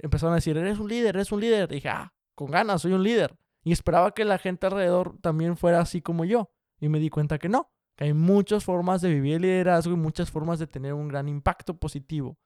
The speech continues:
Entonces, eso también es importante, importante, pues, tomar en cuenta, ¿no? Eh, un líder tiene que ser una persona que pueda compartir su visión con el resto de las personas que lo siguen, con sus seguidores.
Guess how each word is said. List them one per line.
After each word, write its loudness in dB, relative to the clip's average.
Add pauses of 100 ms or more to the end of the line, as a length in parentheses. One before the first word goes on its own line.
(180)
Entonces, -4 (240)
eso -10
también -4
es -8
importante, -6 (240)
importante, 2
pues, -10 (160)
tomar -6
en -6
cuenta, -8
¿no? -10 (340)
Eh, -10 (140)
un 2
líder 0 (240)
tiene -4
que -4
ser -2
una -2
persona -4
que -14
pueda 2
compartir -6
su -4
visión -2 (240)
con 4
el 2
resto 0
de 4
las -2
personas -6
que -4
lo -4
siguen, -10 (180)
con -8
sus -18
seguidores. -8